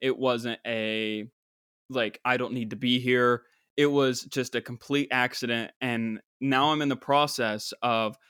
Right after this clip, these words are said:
making up for said accident and just overly compensating kindness to the receptionist. It, I didn't, and I did, I totally did not mean to sound like a jerk. So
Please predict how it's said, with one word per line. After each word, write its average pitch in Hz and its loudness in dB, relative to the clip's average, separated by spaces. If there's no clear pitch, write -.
making 131 2
up 127 0
for 127 2
said 131 2
accident 131 -2
and 127 0
just 123 0
overly 175 4
compensating 127 0
kindness 117 -2
to 123 0
the 120 0
receptionist. - -6
It, 175 6
I 165 6
didn't, 151 2
and 135 2
I 139 2
did, 131 -2
I 123 4
totally 180 4
did 127 0
not 131 2
mean 131 0
to 117 0
sound 139 2
like 131 -2
a 127 -14
jerk. 117 -2
So 113 0